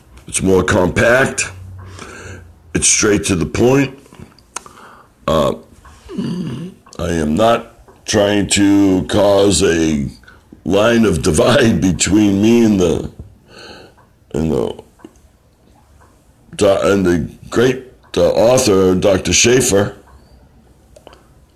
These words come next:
But to me, transference of knowledge is something that is more direct. Um, four words, the transference of knowledge.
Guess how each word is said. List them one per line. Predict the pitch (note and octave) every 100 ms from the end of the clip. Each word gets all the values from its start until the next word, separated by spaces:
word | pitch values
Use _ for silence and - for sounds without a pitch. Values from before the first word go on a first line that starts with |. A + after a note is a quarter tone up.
| _ _ _ -
But | G2+
to | G#2+
me, | B2+ E3+ C#3+ - - - _ _ - - -
transference | A2 A#2 - A2 A#2+ A#2
of | G2 E2
knowledge | A2 G#2 G2+ F#2 - - _
is | F2 -
something | G2+ F#2 F2 E2+ E2+
that | E2 D#2
is | C#2 C2+ - - _ _ -
more | - A#2
direct. | A2+ A2+ G#2+ G#2 D2+ - - - - _ _ _ _ - - - - - - -
Um, | - C#2+ A#1+ G#1+ G1+ G1+ G1+ G1+ - - F3+ F#3+ - E3 E3 D#3 D#3 _ _ _ _ _ _ _ _ _ _ _ _ _ - - _ _ _ _
four | - - F2 D#2+
words, | A2+ A2 - - -
the |
transference | - - F2+ G2 - D#2+ G#2+ A2 A2 -
of | D#2+ D2
knowledge. | D#2 - - - -